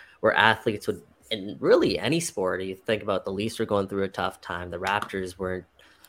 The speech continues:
you know, they're kind of in disarray a bit, not making that next jump to the postseason. There weren't many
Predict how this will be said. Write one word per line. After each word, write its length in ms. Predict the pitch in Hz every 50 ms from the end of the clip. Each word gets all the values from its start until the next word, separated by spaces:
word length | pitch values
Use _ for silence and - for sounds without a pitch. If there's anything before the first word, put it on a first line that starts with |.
| _ -
you 60 | -
know, 180 | 104 95 98 104
they're 160 | - 101 98
kind 320 | - - - - 107 104
of 80 | 98 95
in 100 | 98 95
disarray 520 | 92 98 95 - - 95 92 92 90 92
a 60 | 92 92
bit, 360 | 90 95 95 92 95 92 - -
not 400 | 101 92 90 90 90 - _ -
making 360 | 95 92 92 - - 92 92
that 180 | 90 90 90
next 300 | 98 95 92 90 - -
jump 240 | - - 92 92 90
to 80 | - 92
the 60 | 90
postseason. 460 | _ 95 92 95 - - 90 90 92
There 120 | 87 101 110
weren't 180 | 143 151 -
many 300 | - 151 156 143 - -